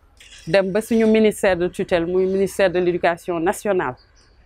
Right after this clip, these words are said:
am waxtaan bu ñu waxtaan ak ñoom ci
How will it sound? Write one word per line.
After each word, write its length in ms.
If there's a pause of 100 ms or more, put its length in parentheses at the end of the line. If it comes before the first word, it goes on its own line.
(800)
am 180
waxtaan 520
bu 80
ñu 100
waxtaan 480
ak 120 (480)
ñoom 340 (1120)
ci 340